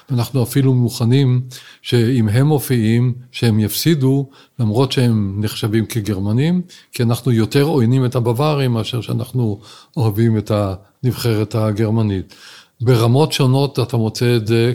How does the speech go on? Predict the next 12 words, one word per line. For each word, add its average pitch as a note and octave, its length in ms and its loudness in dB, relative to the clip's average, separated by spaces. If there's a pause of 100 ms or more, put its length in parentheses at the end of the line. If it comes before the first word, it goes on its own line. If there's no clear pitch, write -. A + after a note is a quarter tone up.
(100)
בכל A#2 400 -2
מדינה. G2+ 560 -2 (720)
כשאתה B2 300 0
הזכרת B2 360 -2
מקודם A#2 480 0
את G#2 140 -4
הגלאזגו G#2+ 880 0 (220)
ריינג'רס, A2+ 760 0 (540)
<clears throat> - 140 -8 (800)
אה, A2 320 2 (640)
קבוצה C#3 400 2
אחת A2 540 -2